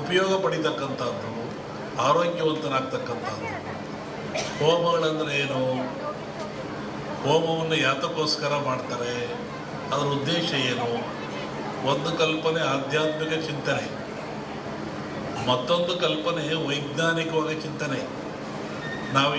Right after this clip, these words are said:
ಏನೇ ಮಾಡಿದ್ರು, ಯಾವ ಕೆಲಸ ಮಾಡಿದ್ರು, ಯಾವ ಧರ್ಮ ಆದ್ರೂ ಸಹಿತ ಅದು ವಿಜ್ಞಾನಕ್ಕೆ ಒಳಪಡಬೇಕು. ವಿಜ್ಞಾನಕ್ಕೆ ಒಳಪಡದೆ ಹೋದ್ರೆ ಧರ್ಮ ಆಗಲ್ಲ, ಸತ್ಯ ಆಗಲ್ಲ, ನಂಬಿಕೆ ಆಗಲ್ಲ,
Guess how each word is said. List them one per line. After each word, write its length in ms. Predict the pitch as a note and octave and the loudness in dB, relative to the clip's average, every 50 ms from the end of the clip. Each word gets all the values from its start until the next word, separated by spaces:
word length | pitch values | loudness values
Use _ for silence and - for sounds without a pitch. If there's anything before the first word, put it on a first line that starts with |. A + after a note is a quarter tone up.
| D3 D3+ D#3 | 4 4 4
ಏನೇ 200 | D#3 D#3+ E3 E3+ E3+ D#3 | 4 2 2 0 0 2
ಮಾಡಿದ್ರು, 400 | D#3 D3+ D3+ D#3 D3+ D#3 D#3+ E3+ F3+ - - - - - - - - - - - - - - - - - C3 | 2 2 2 2 2 0 0 0 0 -2 -4 -6 -8 -8 -8 -8 -8 -8 -8 -8 -8 -8 -8 -6 -2 2 4
ಯಾವ 180 | C3 C#3+ D3+ D#3+ E3 D#3 - | 6 6 6 4 2 2 0
ಕೆಲಸ 220 | C#3 C#3 C#3+ C3+ - E3+ D#3+ D#3+ | 0 0 0 0 0 0 2 2
ಮಾಡಿದ್ರು, 300 | D#3+ D#3 D#3 D#3+ D#3+ D#3+ D#3 C3+ | 2 2 4 2 2 2 4 4
ಯಾವ 140 | C3+ C#3 D3+ E3 D#3+ D#3+ | 4 6 6 4 4 4
ಧರ್ಮ 240 | C#3+ D3 D#3 D3+ D3+ D#3 | 2 0 0 0 0 2
ಆದ್ರೂ 180 | D3+ D#3 D#3 - D3 | 2 2 0 0 -2
ಸಹಿತ 220 | - D3+ - F3 D#3 C3 C3 C3+ D#3 E3 D#3+ - - - - - - - - - - - - C#3+ | -4 -4 0 0 0 2 2 2 0 0 0 -2 -6 -8 -8 -8 -8 -8 -8 -8 -6 -2 0 2
ಅದು 120 | C#3+ D#3+ E3 | 4 4 4
ವಿಜ್ಞಾನಕ್ಕೆ 720 | D3 C#3+ C#3 C3+ C3 C3+ D#3 D#3+ E3 D#3+ E3 D#3+ D#3+ D#3+ | 2 2 0 0 2 4 4 6 6 4 2 0 0 0
ಒಳಪಡಬೇಕು. 680 | D3+ C3+ C3+ C#3 D3 D#3 D#3+ D#3 D#3 D#3 D#3 D#3 - - - - - - - - - - - - - - - - - - - - - - - - - - - - B2 | 2 2 2 2 2 2 2 2 4 4 2 2 0 -2 -6 -8 -8 -8 -8 -8 -8 -8 -8 -8 -8 -8 -8 -8 -8 -8 -8 -6 -6 -6 -6 -6 -6 -6 -6 -4 -2
ವಿಜ್ಞಾನಕ್ಕೆ 680 | C3 C3 C3 - - D#3 D#3 D#3+ E3 E3+ - - - | -2 -2 -2 0 2 4 4 4 4 2 2 0 2
ಒಳಪಡದೆ 480 | D#3 C3+ C#3 D#3 - - D#3+ D#3 D#3 D#3 D#3 | 2 2 2 2 2 2 2 4 4 4 4
ಹೋದ್ರೆ 200 | D#3+ D#3+ D#3+ D#3 - - | 4 4 2 2 0 0
ಧರ್ಮ 260 | C#3+ C#3+ C#3+ C#3+ D3+ D#3 D3 | 0 0 2 2 2 2 2
ಆಗಲ್ಲ, 260 | D3+ D3+ D3+ D3+ D3+ D3 C3+ A#2 - - - - - - - - - - - - - - - - | 2 2 0 2 2 0 0 0 -2 -4 -6 -8 -8 -8 -8 -8 -8 -8 -8 -8 -8 -8 -4 0
ಸತ್ಯ 420 | - D3 D3 D3 D3+ E3 E3 D3+ D3 D3+ | 0 0 0 0 0 2 2 4 4 4
ಆಗಲ್ಲ, 280 | D3+ D3+ D3 D3 D3+ C#3 B2+ B2+ C3 - - - - - - - - - - - C3 C3+ | 4 2 2 2 2 2 2 0 -2 -4 -6 -8 -8 -8 -8 -8 -8 -8 -8 -4 -2 0
ನಂಬಿಕೆ 380 | D3 D#3 D#3+ D#3+ D#3+ D3+ D#3+ | 0 0 0 0 2 4 4
ಆಗಲ್ಲ, 380 | D3+ D3 C#3+ C#3 C#3+ C#3+ C#3+ | 4 4 4 2 2 2 4